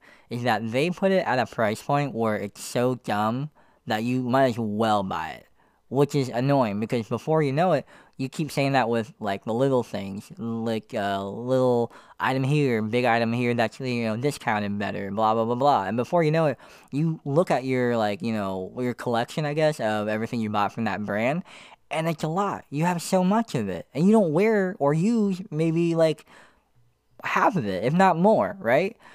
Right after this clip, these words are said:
When I used to work at Vans at my old store in Fort Myers, I had over, I believe, and y'all can judge me, whatever, you know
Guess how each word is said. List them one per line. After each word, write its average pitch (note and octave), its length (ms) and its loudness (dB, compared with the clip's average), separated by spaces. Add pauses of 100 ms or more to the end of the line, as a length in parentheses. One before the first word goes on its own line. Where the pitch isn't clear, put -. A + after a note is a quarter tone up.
(100)
When C3+ 140 2
I F#3 60 6
used G#3 120 0
to G#3+ 60 2
work G3 120 0
at D3 140 2
Vans B2+ 500 0
at A2 200 0
my F#2+ 200 0
old A#2 280 0
store B2+ 260 -2
in A2 80 -2
Fort G#2 200 0
Myers, G#2+ 420 2 (400)
I C3+ 140 2
had D3+ 160 4
over, A2+ 420 0
I A2+ 120 -2
believe, A2 340 -2
and A#2+ 120 -2
y'all D3+ 220 6
can D#3+ 180 -4
judge A#2 220 0
me, G#2+ 240 -4
whatever, A2 520 0 (180)
you A#2 160 -8
know G2+ 300 -4